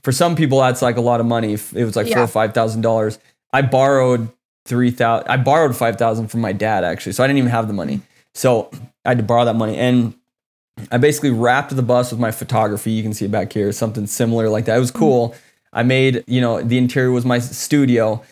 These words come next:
Speaker 1: So basically I wrapped this bus and I made my office the interior. And I went to, I moved to L A with my wife 'cause I was like, "Okay,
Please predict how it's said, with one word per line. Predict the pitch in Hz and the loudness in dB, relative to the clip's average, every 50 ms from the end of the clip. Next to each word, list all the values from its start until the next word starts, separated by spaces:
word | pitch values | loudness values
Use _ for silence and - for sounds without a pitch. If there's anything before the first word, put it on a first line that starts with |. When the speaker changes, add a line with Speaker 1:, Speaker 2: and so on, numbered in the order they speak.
| _ _ - | _ _ -4
Speaker 1:
So | - 160 | -2 0
basically | 156 185 196 202 202 190 190 170 | 2 4 2 2 2 2 2 2
I | 131 143 | 4 2
wrapped | 135 123 139 139 151 151 - | 2 2 2 2 2 0 0
this | 156 147 120 | -2 -2 -2
bus | 120 117 139 135 135 131 131 131 - | 0 2 2 4 4 4 2 0 -4
and | - - 127 | -4 -2 -2
I | 123 120 | 0 0
made | 113 104 123 135 135 131 | -2 0 0 0 2 2
my | 135 135 | 2 2
office | 117 113 127 123 123 - 123 120 | 2 0 0 -2 -2 -4 -6 -2
the | - 127 123 | 0 0 0
interior. | 120 120 120 - 123 120 120 120 120 113 107 - - | 0 0 0 0 0 0 2 2 0 0 0 -2 -4
And | - 117 120 120 117 117 | -4 -2 -2 0 0 0
I | 117 | 0
went | 117 123 139 139 135 | 0 0 0 0 0
to, | 135 131 - - - 117 | -2 -4 -4 -4 -4 -2
I | 127 | 0
moved | 143 151 156 | 2 2 2
to | 151 160 - | 2 2 2
L | 143 143 147 165 | 2 2 4 4
A | 170 165 160 | 4 4 4
with | 147 139 127 | 2 0 0
my | 135 127 | 0 0
wife | 123 131 131 127 120 | 2 2 2 2 0
'cause | 123 - 131 | 0 -2 -2
I | |
was | 123 120 | 0 0
like, | 123 117 120 | 0 0 -2
"Okay, | 120 - 135 123 120 117 | 0 0 2 2 0 0